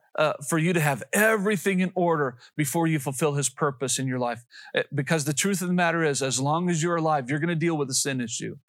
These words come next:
And yeah, it's gonna get better, and God's gonna change you and mold you into his image more and more and more and more and more. But there's still always gonna be issues in your life because we battle our sinful nature.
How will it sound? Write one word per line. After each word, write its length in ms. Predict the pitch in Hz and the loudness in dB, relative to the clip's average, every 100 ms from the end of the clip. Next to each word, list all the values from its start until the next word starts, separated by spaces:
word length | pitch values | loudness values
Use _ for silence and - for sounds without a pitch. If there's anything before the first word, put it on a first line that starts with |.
| - 180 | -16 -4
And 140 | 160 | 2
yeah, 140 | 170 202 | 4 4
it's 240 | 180 165 | 2 0
gonna 160 | 208 196 | 0 2
get 240 | 190 131 | 0 2
better, 320 | 180 190 160 | 2 4 2
and 160 | 131 135 | 0 2
God's 240 | 165 180 | 2 2
gonna 180 | - 190 | 0 -2
change 480 | 160 175 170 180 143 | 0 0 0 0 0
you 140 | 143 | -2
and 120 | 127 135 | -2 0
mold 320 | 165 190 156 | 2 2 2
you 140 | 165 | 0
into 140 | 151 147 | 0 -2
his 120 | 139 | -2
image 300 | 160 139 120 - 151 | -2 -2 -6 -14 -4
more 380 | 151 160 180 180 | 0 2 2 2
and 120 | 160 | 2
more 300 | 156 170 160 | 2 2 2
and 80 | 156 | 0
more 260 | 156 160 147 | 0 0 0
and 120 | 143 | 0
more 200 | 151 143 | -2 -2
and 120 | 139 | -2
more. 260 | 147 147 123 - - | -2 -2 -6 -14 -4
But 160 | 151 | -2
there's 160 | 151 143 | 0 0
still 480 | - - 190 185 - | 0 2 2 2 0
always 380 | 151 185 208 170 | 2 4 2 2
gonna 180 | 196 180 | 0 0
be 180 | 190 | 0
issues 360 | 175 170 175 151 | 0 0 -2 -2
in 80 | 165 | 0
your 100 | 156 | 0
life 160 | 143 139 | 0 -2
because 280 | 139 143 120 | -4 -4 -2
we 140 | 135 | -4
battle 640 | 120 123 131 139 135 139 123 - - - | -2 -2 0 0 -2 -4 -8 -20 -4 -2
our 100 | 131 | 0
sinful 440 | - 131 117 120 | -2 -2 -4 -4
nature. 500 | 120 120 110 120 107 | -4 -4 -6 -6 -10